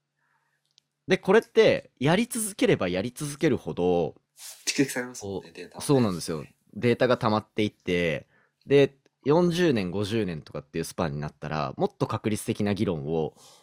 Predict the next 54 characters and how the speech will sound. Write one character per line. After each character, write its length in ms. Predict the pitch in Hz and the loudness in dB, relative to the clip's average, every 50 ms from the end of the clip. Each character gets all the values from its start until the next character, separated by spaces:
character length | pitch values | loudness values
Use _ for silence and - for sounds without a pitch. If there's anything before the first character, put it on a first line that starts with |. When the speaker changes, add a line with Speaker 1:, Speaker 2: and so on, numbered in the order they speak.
| _ _ _ _ _ _ _ _ | _ _ _ _ _ _ _ _
Speaker 1:
深 220 | - - - - 104 | -12 -6 -4 -4 -2
く 140 | - 98 78 | -2 -4 -6
で 100 | 78 73 | -6 -6
き 140 | - 87 | -6 -8
る 180 | 69 62 53 - _ _ _ _ _ _ _ _ _ _ _ _ _ _ _ _ | -8 -8 -10 -14 _ _ _ _ _ _ _ _ _ _ _ _ _ _ _ _
も 140 | - 95 92 | -4 -4 -2
の 120 | 92 90 | -2 -2
だ 120 | 82 73 71 | -2 -4 -6
と 100 | - 71 | -8 -10
思 140 | 67 71 | -10 -12
っ 40 | 69 | -14
て 140 | - - 64 | -12 -12 -14
い 60 | 60 | -12
て。 440 | - 69 67 67 65 58 50 - - _ _ _ _ _ _ _ | -10 -8 -8 -6 -6 -8 -10 -12 -14 _ _ _ _ _ _ _
Speaker 2:
確 260 | - - 113 - - | -12 -8 -6 -6 -6
か 100 | - 104 | -6 -10
に。 160 | 92 90 - _ _ _ _ _ _ - | -12 -14 -18 _ _ _ _ _ _ -20
あ 480 | - - - - - - _ _ _ _ | -20 -20 -20 -20 -20 -20 _ _ _ _
ー。 20 | |
Speaker 1:
っ 20 | - | 2
て 80 | 190 | 4
い 100 | 208 214 | 4 6
う 60 | 208 208 | 6 6
と 100 | - 214 | 4 4
こ 80 | 233 214 | 6 4
ろ 100 | 208 202 | 4 4
が 140 | 151 143 127 | 4 4 4
あ 20 | |
る。 60 | - | 4
Speaker 2:
じ 100 | 160 156 | 4 4
ゃ 40 | 131 | 4
あ、 20 | 120 | 4
意 20 | |
義 0 | |
は 20 | |
あ 40 | 120 120 | 2 0
る 60 | 117 | -4
ん 40 | 101 | -10
で 80 | 104 - | -12 -12
す 160 | - - - | -14 -14 -14
ね。 120 | 87 87 | -18 -18
素 180 | - - - - | -16 -16 -8 -2
晴 20 | |
ら 60 | - | 2
し 140 | - 196 190 | 4 4 4
い。 20 | 165 | 4
Speaker 1:
そ 80 | 139 | 2
う 40 | 120 | 0
な 60 | 117 | -2
ん 40 | 107 | -4
で 100 | 87 92 | -8 -10
す 160 | - - - | -12 -10 -8
よ 120 | 95 85 78 | -8 -6 -6
ね。 400 | 76 78 82 80 80 78 71 | -4 -4 -4 -2 -4 -4 -6